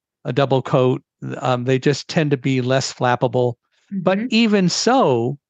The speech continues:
Speaker 1: only fifty percent become guide dogs, and the
Speaker 2: Mm-hmm.
Speaker 1: rest become career change. They're not failures because not every dog
Speaker 2: Mm-hmm.
Speaker 1: is cut out to be a guide dog, just like not every person is cut out to be a speaker or a podcaster.
Speaker 2: So true.
Speaker 1: And,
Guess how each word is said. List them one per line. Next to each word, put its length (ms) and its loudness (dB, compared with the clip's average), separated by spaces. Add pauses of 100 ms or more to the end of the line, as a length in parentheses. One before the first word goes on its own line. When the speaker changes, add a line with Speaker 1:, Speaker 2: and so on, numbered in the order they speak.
(420)
Speaker 1:
only 240 4
fifty 320 0
percent 420 -2
become 300 -4
guide 240 0
dogs, 380 -8
and 120 -4
the 60 -2
Speaker 2:
Mm-hmm. 100 -2
Speaker 1:
rest 280 -2
become 560 -2 (280)
career 280 2
change. 380 -4
They're 140 -2
not 220 2
failures 560 0
because 340 -2
not 220 0
every 220 0
dog 180 0
Speaker 2:
Mm-hmm. 80 0
Speaker 1:
is 100 -2
cut 200 0
out 180 0
to 80 -8
be 140 0
a 40 2
guide 280 0
dog, 260 0 (400)
just 180 0
like 200 0
not 200 0
every 200 2
person 340 -2
is 80 -2
cut 160 0
out 180 2
to 80 -6
be 120 0
a 60 2
speaker 440 -4
or 180 -6
a 60 -2
podcaster. 720 -4 (280)
Speaker 2:
So 140 0
true. 400 -2 (320)
Speaker 1:
And, 880 0